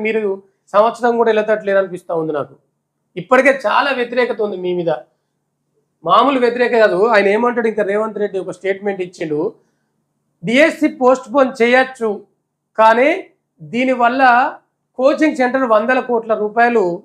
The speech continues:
వేల కోట్ల రూపాయలు సంపాదించుకుంటాయట. ఏం స్టేట్మెంట్ అది, దిక్కుమాలిన స్టేట్మెంట్? కోచింగ్ సెంటర్లకు ఏం సంబంధం?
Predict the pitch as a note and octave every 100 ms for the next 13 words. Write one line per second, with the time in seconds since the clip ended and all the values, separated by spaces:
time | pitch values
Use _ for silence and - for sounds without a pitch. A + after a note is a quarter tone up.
0 | _ E3 A3+ C4 C#4 B3 G#3+ G#3+ A3+ A#3+
1 | A#3+ A#3+ G3+ G3+ A3 F#3+ - E3+ D#3 C3+
2 | C3 _ _ G#3 A3 A3 B3 A3+ G#3+ G#3+
3 | - F#3+ G#3 G3+ G3 G3+ F3 F#3+ F#3 _
4 | _ _ _ _ _ _ _ _ F3+ G3+
5 | A#3+ A3+ A#3 A3+ A3+ G#3+ G3+ F#3+ F3+ F3
6 | D#3+